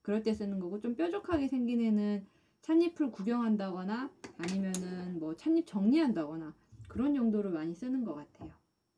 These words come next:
그리고 백차가 참 신기한 게,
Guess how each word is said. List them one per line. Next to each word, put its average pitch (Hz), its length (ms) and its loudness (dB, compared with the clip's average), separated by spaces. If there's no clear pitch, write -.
그리고 208 140 -6
백차가 311 420 4
참 302 200 4
신기한 339 580 0
게, 220 240 2